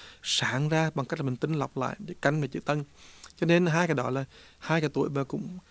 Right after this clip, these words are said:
mình gọi là cánh, nên là bằng cái cách mạng vậy đó, là phải đổi mới cánh tấn mà cách mạng vậy đó. Thì cái cánh về cái tấn này là hay cái chỗ là nó làm cho mình phải, phải, phải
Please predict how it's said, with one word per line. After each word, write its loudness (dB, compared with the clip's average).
mình 0
gọi 2
là 2
cánh, 2
nên -2
là -6
bằng -2
cái -6
cách -4
mạng 4
vậy -2
đó, -4
là -2
phải -6
đổi 0
mới 0
cánh 0
tấn 4
mà -2
cách -8
mạng 0
vậy -4
đó. -4
Thì 2
cái -4
cánh 6
về 6
cái 0
tấn 6
này 6
là 2
hay 4
cái 0
chỗ 4
là 0
nó 0
làm 2
cho -6
mình 0
phải, -2
phải, 2
phải 0